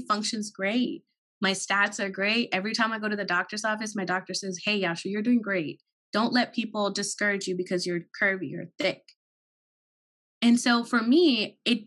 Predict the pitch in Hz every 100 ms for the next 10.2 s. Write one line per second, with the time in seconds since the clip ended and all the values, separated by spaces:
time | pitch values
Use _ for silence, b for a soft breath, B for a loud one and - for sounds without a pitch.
0 | _ 247 - 277 294 226 226 233 214 175
1 | 190 - 220 196 180 190 - 196 208 269
2 | 285 - 247 220 214 - 190 190 196 185
3 | 175 170 B B - - 208 208 - 180
4 | 175 202 240 208 226 233 202 - 190 202
5 | 220 233 190 175 170 180 180 196 175 165
6 | 165 202 - 285 311 294 - _ _ _
7 | - 214 233 269 277 233 208 208 208 202
8 | 190 - 185 185 185 175 123 - _ _
9 | _ _ _ _ - 196 196 202 208 -
10 | 208